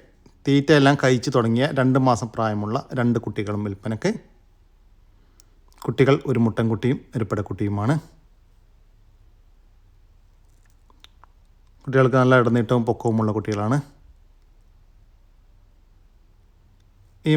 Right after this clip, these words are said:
മലബാരി ആടിൻ്റെയും അതിൻ്റെ രണ്ട് കുട്ടികളുടെയും ഉദ്ദേശിക്കുന്ന വില പതിനയ്യായിരം രൂപയാണ്.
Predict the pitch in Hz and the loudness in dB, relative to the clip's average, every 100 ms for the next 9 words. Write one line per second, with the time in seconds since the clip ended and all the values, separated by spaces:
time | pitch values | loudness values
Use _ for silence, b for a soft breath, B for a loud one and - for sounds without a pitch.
0 | 147 135 131 131 127 123 113 107 120 - | 6 6 6 6 6 6 4 2 0 -2
1 | - 123 120 117 117 110 107 110 110 110 | -2 0 2 2 0 -2 -4 -2 0 -2
2 | 117 131 117 113 120 107 127 - 110 113 | -4 -4 -2 -2 -2 0 -2 -2 -2 0
3 | 110 107 101 95 92 95 120 | 0 -2 -4 -8 -8 -4 -2